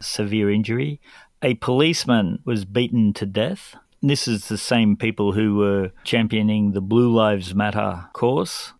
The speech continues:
and Blue Lives, it seems, only mattered when it suited them. Another woman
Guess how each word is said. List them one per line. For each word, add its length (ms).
and 320
Blue 180
Lives, 400
it 120
seems, 340
only 240
mattered 380
when 180
it 140
suited 360
them. 300
Another 600
woman 720